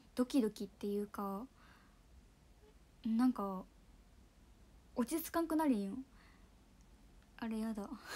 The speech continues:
<laughs> アドレナリンですよね、なんか、そういうのって。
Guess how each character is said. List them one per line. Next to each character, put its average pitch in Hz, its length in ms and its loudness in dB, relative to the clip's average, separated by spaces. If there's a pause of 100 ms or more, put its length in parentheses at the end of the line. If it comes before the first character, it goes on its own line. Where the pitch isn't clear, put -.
(600)
<laughs> - 960 -6
ア 247 100 0
ド 285 120 2
レ 294 40 6
ナ 302 80 6
リ 320 100 4
ン 330 40 0
で 349 80 -2
す - 100 -6
よ - 60 -4
ね、 202 140 -2
な 196 220 -6
ん 190 100 -6
か、 - 100 -18 (220)
そ 220 60 -8
う 202 40 -6
い - 20 -6
う 190 40 -6
の 196 60 -8
っ 202 40 -12
て。 - 160 -18